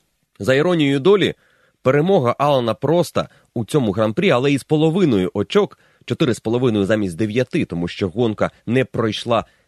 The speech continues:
навіть сімдесяти п'яти відсотків дистанції, не дала йому здобути чемпіонський титул у боротьбі із Нікі Лаудою наприкінці сезону. Ален Прост у легендарному протистоянні програв своєму напарнику лише пів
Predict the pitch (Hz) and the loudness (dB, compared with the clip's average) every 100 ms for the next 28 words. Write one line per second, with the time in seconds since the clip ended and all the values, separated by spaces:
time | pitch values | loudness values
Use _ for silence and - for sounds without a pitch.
0 | _ 123 120 110 113 110 113 127 117 117 | _ -2 -2 -2 -4 -6 -6 -6 -4 -4
1 | - 123 92 - 92 - - 101 - 202 | -2 -4 -4 -4 -8 -8 -14 -10 -4 -4
2 | 170 101 76 - _ _ _ _ - 156 | -4 -6 -8 -12 _ _ _ _ -2 0
3 | 156 147 196 202 175 120 147 185 170 - | 2 2 2 0 -2 -2 -2 0 -2 -2
4 | 147 139 143 143 - 143 - 196 202 104 | -4 0 0 0 -2 -8 -4 -4 -2 -4
5 | - 104 107 98 107 127 117 85 107 107 | -2 -2 -2 -2 -2 -2 -4 -6 -6 -6
6 | 98 101 113 120 123 107 104 117 - 98 | -2 0 0 0 -2 -2 -4 -6 -6 -6
7 | 87 78 98 131 139 71 - _ _ _ | -6 -8 -6 -4 -4 -6 -12 _ _ _
8 | _ - 135 107 87 87 123 156 - _ | _ -4 -2 -2 -4 -2 0 0 -2 _
9 | - 135 123 127 127 117 85 78 - 90 | -2 0 2 2 0 0 -2 -6 -8 -10
10 | - 135 156 113 - - - 135 120 160 | -4 -2 0 -2 -6 -14 -4 -2 2 0
11 | 131 120 107 104 175 160 135 120 104 107 | 0 -2 0 0 0 0 0 0 0 0
12 | 175 156 170 185 | 0 -2 -2 -2